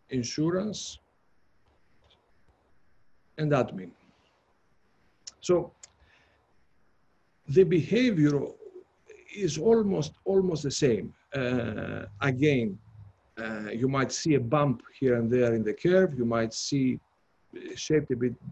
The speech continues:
differently, but, but the trend, but if there is a trend or there is not a trend, it's consistent in those two categories, and, and, and, and, and, and is, is also consistent in other categories that we have enough ships to be able to do this,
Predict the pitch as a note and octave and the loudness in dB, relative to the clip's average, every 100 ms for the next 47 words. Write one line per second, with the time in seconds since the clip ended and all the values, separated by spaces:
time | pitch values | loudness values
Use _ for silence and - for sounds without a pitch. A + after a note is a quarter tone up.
0 | - E3 E3 F#3+ F3 F#3 F3+ D3 D3 D3 | -2 -2 2 0 2 -2 -2 0 -2 0
1 | D3+ D3 _ _ _ C#3 - _ E3+ G3 | -4 -4 _ _ _ -8 -8 _ -2 -2
2 | G3 - - D#3 F#3 F3+ A3 F#3 F3+ E3 | -2 -8 -6 -4 -2 2 2 4 2 2
3 | E3+ E3+ D3 C3+ C#3 B2+ F3 D3+ D3 D#3 | 0 2 0 0 -4 -2 -2 -2 -2 -4
4 | D#3 - _ _ _ _ - C#3 - C#3 | -4 -8 _ _ _ _ -12 -10 -2 -2
5 | - F3 D#3+ B2+ A#2+ - A#2 A#2 A2+ A2 | 2 0 0 -2 -2 -2 -2 0 -2 -2
6 | A2 A2+ G#2+ G#2+ B2+ D#3+ D#3 D#3+ D#3 D#3 | -6 -4 -4 -2 0 0 -2 -4 -2 -2
7 | - D3+ D3+ D3 D3 C#3+ - _ _ - | -2 -4 -4 -2 -2 -4 -6 _ _ -8
8 | D3 D3 C#3+ - D3 D3+ - - C#3 - | -4 -4 -4 -8 -8 -8 -10 -12 -10 -10
9 | - - F#3+ E3 - C#3 - D#3+ D#3+ D3 | -10 2 2 2 -2 -2 -2 -4 -2 -4
10 | - C#3+ C3+ C3 - C#3+ E3 E3 - C#3 | -2 0 0 0 -2 0 2 0 0 -2
11 | C3+ B2+ B2+ B2 A#2 A#2 A#2 B2+ B2 B2 | 0 0 0 0 0 0 -2 -2 -4 -4
12 | B2 B2 B2 - _ _ - - - - | -2 0 -2 -6 _ _ -14 -12 -16 -2
13 | - - - - _ A#2+ A#2+ B2 A#2 A2+ | 0 0 -6 -16 _ -4 0 0 0 -6
14 | A2 A#2+ A2+ A2 - | -6 -4 -4 -6 -8